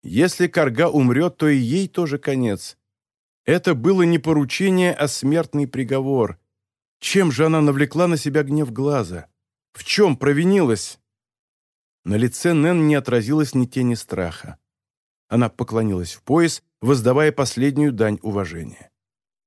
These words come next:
«Это задание честь для меня, владыка Ро». «И верно», — сказал Маркион Ро, глядя, однако, не на неё, а на Лорну Ди.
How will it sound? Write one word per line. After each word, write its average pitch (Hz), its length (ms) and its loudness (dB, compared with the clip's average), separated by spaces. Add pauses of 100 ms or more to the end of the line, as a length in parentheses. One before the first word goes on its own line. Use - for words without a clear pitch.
(260)
«Это 123 240 -2
задание 135 480 0
честь 185 340 -2
для 135 140 0
меня, 127 280 2
владыка 107 440 -2
Ро». 82 260 -8 (720)
«И 131 300 0
верно», — 160 760 0 (260)
сказал 113 400 -2
Маркион 107 500 -2
Ро, 135 300 0 (320)
глядя, 147 400 2
однако, 143 340 0
не 139 140 4
на 135 80 2
неё, 123 420 2
а 143 80 0
на 127 140 0
Лорну 110 400 0
Ди. 82 300 -12